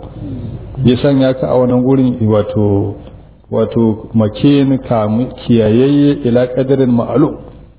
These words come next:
zuwa lokaci sananne wanda shi ya kiya-, iyakance lokacin za ka zauna a ciki. Saboda ka fita inda kudurarsa ba kuma saba wa lokacin da ya kaddara ba ne, daidai da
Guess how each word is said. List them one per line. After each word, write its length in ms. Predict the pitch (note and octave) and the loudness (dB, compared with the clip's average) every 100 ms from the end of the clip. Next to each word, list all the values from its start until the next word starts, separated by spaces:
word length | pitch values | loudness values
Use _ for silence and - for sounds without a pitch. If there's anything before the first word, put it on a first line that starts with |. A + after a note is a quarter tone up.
| - | -10
zuwa 300 | A2+ C3+ D3+ | -4 0 2
lokaci 520 | C3+ C#3 C#3 A#2+ C3+ C3 | 2 0 -2 -4 -2 0
sananne 400 | A#2+ A2+ A#2+ B2+ | 0 2 4 4
wanda 260 | B2+ C3 B2+ | 4 2 0
shi 240 | - B2 C3 | 0 4 2
ya 60 | |
kiya-, 420 | B2+ D3+ D3+ C3 - | 0 -4 0 0 -2
iyakance 680 | D#3 E3 E3 D#3+ - C3 - | 2 4 2 0 -4 -4 -2
lokacin 480 | A#2+ C3+ C3 - B2 | 2 2 0 0 2
za 120 | A2+ A#2 | 2 2
ka 120 | A2+ | 0
zauna 320 | A2 A2+ G#2 | 2 2 0
a 60 | G2 | -4
ciki. 340 | - F#2+ G2+ - - - - - | -8 -10 -10 -12 -16 -18 -18 -2
Saboda 240 | D3+ D3+ D3 | 2 2 2
ka 140 | C#3+ | -2
fita 320 | C3 - - | -4 -4 -2
inda 180 | D#3+ D3 | 0 0
kudurarsa 640 | C3 C#3 D#3+ D3 - C3+ G#2 - - - - | 0 0 2 0 0 -2 -2 -6 -16 -18 -4
ba 160 | A2+ A2+ | 0 0
kuma 260 | C#3+ C#3+ C3+ | 0 -2 0
saba 460 | D3+ D#3 D#3 D#3 C3+ | 0 0 -2 0 2
wa 100 | B2 | 2
lokacin 520 | A#2+ C3 - A#2+ C3 | 2 0 -2 -4 0
da 80 | B2 | 0
ya 100 | A2 | 0
kaddara 520 | G#2+ B2+ A#2+ A2+ G#2+ | 0 0 2 0 0
ba 120 | G#2+ A#2 | 0 0
ne, 160 | G#2 F2 - A#2 G#2+ - | 0 -4 -4 -2 -2 -2
daidai 520 | C#3+ E3+ F3 E3 F#3+ | 2 2 0 -2 -2
da 100 | F#3 | 0